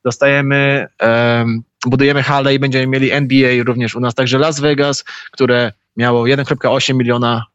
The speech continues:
e, ludzi, teraz już będzie miało dwa kropka sześć miliona, rozrasta się naprawdę <laughs> jak grzyb na deszczu, chociaż deszczu w Las Vegas jest może dziesięć razy do roku. Oprócz tego mamy czyste niebo i, e,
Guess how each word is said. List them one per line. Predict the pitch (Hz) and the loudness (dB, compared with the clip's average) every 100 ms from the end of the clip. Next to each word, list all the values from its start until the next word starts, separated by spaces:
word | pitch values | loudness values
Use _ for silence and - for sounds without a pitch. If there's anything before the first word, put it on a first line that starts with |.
| - | -4
e, | 107 107 107 | 0 2 2
ludzi, | 113 120 107 110 110 - - _ _ | 2 0 0 -2 -4 -10 -20 _ _
teraz | 117 110 101 | 0 2 0
już | 107 101 | 0 -2
będzie | 104 101 104 | -2 0 2
miało | 101 98 | 2 0
dwa | 95 110 107 | 0 -2 0
kropka | 107 - | -2 -2
sześć | 95 123 107 | -2 0 0
miliona, | 107 104 104 101 104 | 0 0 0 0 0
rozrasta | 107 - - - 98 104 101 101 | 0 -4 -10 -10 -2 0 0 -2
się | 95 95 92 87 - - - | -2 0 -2 -4 -14 -8 -4
naprawdę | 98 120 110 107 104 - - | 0 0 2 0 0 -6 -4
<laughs> | - - 156 | -2 2 2
jak | 131 120 110 156 156 120 | 2 0 -4 -6 -6 0
grzyb | 127 156 | 2 2
na | 143 | 2
deszczu, | 120 131 127 127 | 0 0 0 -2
chociaż | 120 117 110 | 0 -2 -2
deszczu | 104 180 - - 202 127 - - 147 - - | 2 2 2 2 2 2 -2 -12 -12 -12 -2
w | |
Las | 127 135 127 | 2 2 2
Vegas | 139 135 127 | 0 0 0
jest | 120 135 | -2 0
może | 123 120 | 0 0
dziesięć | 135 139 | 0 2
razy | 127 127 | 2 0
do | 117 | 0
roku. | 113 110 113 | 0 -2 -4
Oprócz | 101 101 | -4 -6
tego | 110 101 | -4 -2
mamy | 101 101 92 90 _ _ | -2 -2 -2 -6 _ _
czyste | 127 120 123 | -2 0 0
niebo | 107 98 98 95 - - | 0 0 0 -4 -8 -2
i, | 98 92 82 | 0 2 2
e, | 87 87 | 2 0